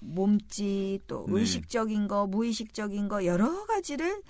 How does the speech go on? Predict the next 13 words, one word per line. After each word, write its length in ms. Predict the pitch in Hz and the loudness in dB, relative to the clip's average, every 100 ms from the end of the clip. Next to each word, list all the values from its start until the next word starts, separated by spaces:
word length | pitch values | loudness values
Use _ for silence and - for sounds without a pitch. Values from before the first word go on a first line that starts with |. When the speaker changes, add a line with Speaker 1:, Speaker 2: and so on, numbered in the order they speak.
| - - - - | -20 -20 -10 -2
Speaker 1:
에, 200 | 175 170 | 0 0
관찰하고 680 | - 202 208 262 190 175 208 | 0 0 0 -2 -2 -2 -2
읽어야 460 | 190 220 233 190 | 0 2 0 0
되기 260 | 170 190 175 | -2 -2 -4
때문이죠. 760 | - 294 311 208 - 147 151 208 - - - - 139 | -4 -6 -2 -4 -6 -8 -8 -8 -12 -18 -20 -20 -12
Speaker 2:
아, 1600 | 104 101 95 92 92 95 95 95 98 101 113 120 127 131 131 127 - - - - - | -10 -8 -8 -8 -10 -10 -10 -8 -6 -4 -4 -4 -6 -4 -4 -6 -12 -20 -20 -20 -10
상대방의 880 | - 170 185 175 175 165 160 160 139 | -4 0 2 4 4 4 2 4 4
마음까지 1300 | 101 95 95 92 92 87 - 143 135 - 202 202 | 2 0 -2 -2 -4 -6 -4 0 0 0 0 0
잘 320 | - 107 107 - - | -4 -2 -2 -2 -2
읽어야 680 | 131 143 143 131 117 117 | 2 6 6 4 4 2
한다. 640 | 104 82 78 76 90 87 76 | 0 -2 -2 0 0 0 -2
Speaker 1:
네, 80 | 73 | -4
네. 180 | 73 | -8